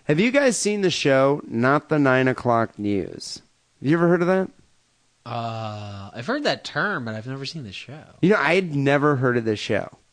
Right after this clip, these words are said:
Speaker 1: Apparently,
Speaker 2: They
Speaker 1: it
Speaker 2: use that, they ma-, say that phrase on an episode of The Young Ones.
Speaker 1: Yeah, I
Speaker 2: They call
Speaker 1: it
Speaker 2: somebody Doctor Not the Nine O'Clock News.
Speaker 1: This was a big show in the early eighties.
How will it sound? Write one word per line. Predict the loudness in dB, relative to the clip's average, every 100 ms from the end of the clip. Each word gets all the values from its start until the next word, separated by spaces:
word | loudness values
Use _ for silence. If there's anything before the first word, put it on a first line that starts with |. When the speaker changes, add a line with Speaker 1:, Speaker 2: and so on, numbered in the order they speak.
| _ _ _
Speaker 1:
Apparently, | 2 6 6 6 4 4 4
Speaker 2:
They | 0
Speaker 1:
it |
Speaker 2:
use | 0 -2 -2
that, | -2
they | -2
ma-, | -4 -8
say | -10 -8
that | -6 -6
phrase | -8 -8 -8 -8
on | -10
an | -10
episode | -10 -12 -14 -12
of | -12 -12
The | -16
Young | -14 -16 -16
Ones. | -20 -20 _ -20 _ -20 0
Speaker 1:
Yeah, | 0 2
I | 2 2
Speaker 2:
They |
call | 2 0
Speaker 1:
it |
Speaker 2:
somebody | 0 -2 -2
Doctor | -2 -4 -4 -6 -10 -10
Not | -10 -12 -14
the |
Nine | -16 -14 -16
O'Clock | -16 -16 -16
News. | -18 -20 -18 -2
Speaker 1:
This | -2 0
was | 2 2
a |
big | 2 2 0
show | 2 4 4
in | 4
the | 4
early | 2 2 2
eighties. | 2 0 -2 -6